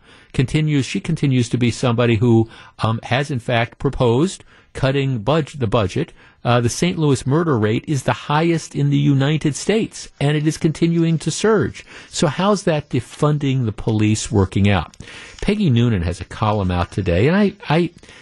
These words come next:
sometimes I agree with her, sometimes I don't, but this one, she nails it. The headline is, "Defund the police? No, fund them better." Her argument is that rather than cutting police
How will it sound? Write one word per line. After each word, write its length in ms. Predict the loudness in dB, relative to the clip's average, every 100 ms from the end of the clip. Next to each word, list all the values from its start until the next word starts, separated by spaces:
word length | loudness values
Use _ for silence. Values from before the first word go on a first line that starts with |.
| -20
sometimes 500 | -6 -2 0 0 2
I 40 |
agree 240 | 2 2 0
with 160 | 2
her, 80 | 0
sometimes 520 | 0 0 0 -2 -2
I 120 | -2 0
don't, 340 | 2 0 0
but 200 | -2 -2
this 340 | -4 -2 -2 0
one, 220 | 0 0 -4
she 240 | -10 -2 2
nails 360 | 4 2 0
it. 100 | -4 -12 -18 -18 -20 -4
The 80 | -2
headline 560 | 0 0 2 2 2
is, 260 | 0 0 -4 -6
"Defund 540 | -4 -4 -2 0 2
the 80 | 0
police? 600 | -2 -2 0 0 -2 -8 -18 -20 _ _ _ 2
No, 480 | 4 4 2 -2 -10 _ _
fund 800 | _ -20 -4 0 2 2 0 -4
them 560 | -4 0 2 2 2 0 -4
better." 540 | -4 0 2 0 -4 -10 _ -20 -20
Her 400 | -16 0 2 4
argument 560 | 4 2 0 -2 -2 -2
is 400 | -6 -10 -16 -18 -20 -20 _
that 160 | 0 0
rather 720 | 0 2 2 0 0 2 2
than 380 | 2 2 0 -2
cutting 580 | -6 -4 0 2 0 -2
police 640 | 0 0 2 2 0 -4